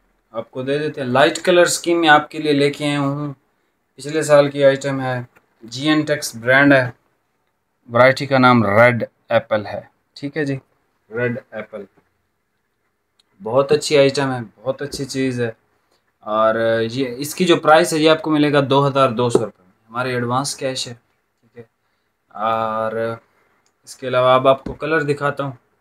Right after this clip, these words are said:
इंशाल्लाह आपको इसका rate तो बता दिया। Color आपने देखने हैं,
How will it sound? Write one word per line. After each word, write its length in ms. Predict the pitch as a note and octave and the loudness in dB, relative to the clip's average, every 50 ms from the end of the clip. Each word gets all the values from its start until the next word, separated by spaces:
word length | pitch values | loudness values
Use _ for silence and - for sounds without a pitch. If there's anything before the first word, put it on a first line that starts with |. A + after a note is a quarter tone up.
| _ _ _ _ _ _ _ B2 | _ _ _ _ _ _ _ -12
इंशाल्लाह 480 | A#2+ A#2 A#2+ B2 A#2+ A#2+ A#2+ A#2+ A#2+ | -12 -8 -4 -4 -2 0 2 2 2
आपको 340 | A#2+ A2+ - - C3 B2 B2 B2 | 2 0 -2 -8 -10 -8 -8 -8
इसका 220 | A#2+ - - C3 | -8 -8 -6 -4
rate 220 | B2+ C3 C3+ C3 | -2 -2 -2 -2
तो 120 | - D3+ C3 | -4 -10 -10
बता 220 | B2+ A#2+ C3 C3+ C3+ | -8 -8 -6 -6 -4
दिया। 160 | C3+ C3+ B2+ B2 - | -4 -6 -6 -8 -8
Color 260 | - C#3 C#3+ C#3+ D3 | -8 -6 -4 -2 2
आपने 300 | D3 C#3 C#3 - C#3 C#3 C3+ | 2 2 2 2 -6 -8 -6
देखने 320 | C3 C#3 C3+ - C3 C#3 | -6 -6 -8 -8 -10 -10
हैं, 140 | C3+ C3 B2+ | -10 -10 -10